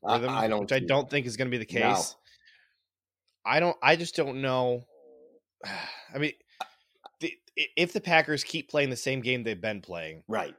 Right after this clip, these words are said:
Speaker 2: this is a pretty unstoppable offense, even for, uh, San Francisco and their formidable pass rush. And by the way, you know,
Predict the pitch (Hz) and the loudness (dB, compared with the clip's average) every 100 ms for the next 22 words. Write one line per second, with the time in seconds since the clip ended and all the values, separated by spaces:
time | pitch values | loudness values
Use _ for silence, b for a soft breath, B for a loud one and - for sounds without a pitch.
0 | - 101 135 - 131 131 123 - 165 160 | -12 -4 -4 -2 0 2 0 -4 -4 -4
1 | - 131 131 - 123 117 110 110 101 110 | -2 -4 -2 0 0 -2 -4 -2 -2 -2
2 | 110 101 95 - 127 131 117 - 120 120 | -2 -6 -8 -12 -8 -8 -8 -6 0 0
3 | 113 98 b b b b - 104 107 104 | 0 -2 b b b b -6 -2 0 2
4 | 98 95 95 - 143 127 117 - 131 - | 0 -2 -4 -2 -2 0 -4 -4 -6 -2
5 | 117 113 104 107 107 107 104 - 113 117 | 0 0 -2 -2 -2 -4 -4 -2 0 2
6 | 127 117 120 113 b b b _ - 160 | 4 6 4 4 b b b _ 4 6
7 | 165 139 120 143 147 220 202 131 131 160 | 4 -2 -2 0 2 4 2 4 2 2
8 | - _ _ _ _ _ _ _ 165 175 | -4 _ _ _ _ _ _ _ 0 2
9 | 170 | 2